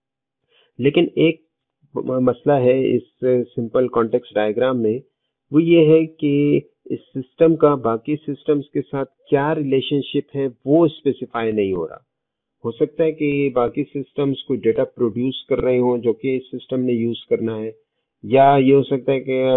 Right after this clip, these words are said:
ये सिस्टम कोई data generate करना हो जो कि बाकी सिस्टम्स ने यूज़ करना है,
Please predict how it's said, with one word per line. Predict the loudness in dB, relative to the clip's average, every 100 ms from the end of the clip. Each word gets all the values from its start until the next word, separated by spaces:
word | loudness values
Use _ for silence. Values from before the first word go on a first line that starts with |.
| 2
ये | 0
सिस्टम | -2 -8 -2 -2
कोई | 0 0
data | 0 0
generate | 0 0 2 0 0
करना | -4 0
हो | 0 -2
जो | -4
कि | -2
बाकी | -2 -2 -6
सिस्टम्स | -14 -10 -6 -6 -4
ने | -4
यूज़ | -2 -4 -6 -8
करना | -4 -4
है, | -4 -6